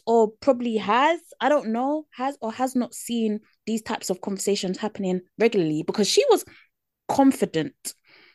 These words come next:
in her approach. She even said to her, I think what I read in the transcript was her saying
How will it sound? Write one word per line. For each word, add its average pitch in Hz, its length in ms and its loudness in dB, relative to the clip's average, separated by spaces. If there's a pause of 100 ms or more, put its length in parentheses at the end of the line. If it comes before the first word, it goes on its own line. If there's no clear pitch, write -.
(100)
in 180 120 4
her 196 160 6
approach. 165 420 -2
She 320 100 4
even 370 200 6
said 285 280 0
to 254 120 -6
her, 175 360 -4
I 175 60 -8
think 262 240 -2 (600)
what 196 160 -2
I 214 60 2
read 214 200 0
in 196 180 0
the 170 200 -2
transcript - 580 -6
was 160 240 -6
her 170 160 -4
saying 165 480 -4